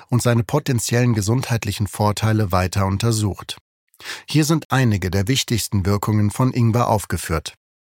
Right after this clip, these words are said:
Entzündungshemmende Wirkung. In frischem Ingwer sind bioaktive Verbindungen wie Gingerole enthalten. In getrockneten Ingwerwurzeln sind es Schoagole,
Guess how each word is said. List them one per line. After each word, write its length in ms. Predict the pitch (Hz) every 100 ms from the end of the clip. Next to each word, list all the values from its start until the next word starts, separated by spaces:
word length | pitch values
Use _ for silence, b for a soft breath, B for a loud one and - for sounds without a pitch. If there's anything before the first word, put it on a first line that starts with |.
| _ _ _ _ -
Entzündungshemmende 960 | 127 - 156 127 107 - 95 90 87
Wirkung. 460 | 95 92 90 90 90 _ _ _ _ _ _ -
In 120 | 117 110
frischem 360 | 156 156 120
Ingwer 360 | 107 123 143 143
sind 320 | 117 113 -
bioaktive 640 | 139 170 107 - 123 107
Verbindungen 720 | 101 113 95 123 135 131 123 110
wie 220 | 117 123
Gingerole 680 | - 127 131 123 143 151 110
enthalten. 640 | 92 104 87 85 82 98 _ B B B
In 120 | 92
getrockneten 640 | 90 - 139 - 117 117
Ingwerwurzeln 840 | 110 120 120 113 127 - 131 131 -
sind 320 | 123 120 135
es 140 | 135 -
Schoagole, 720 | 160 131 95 87 85 87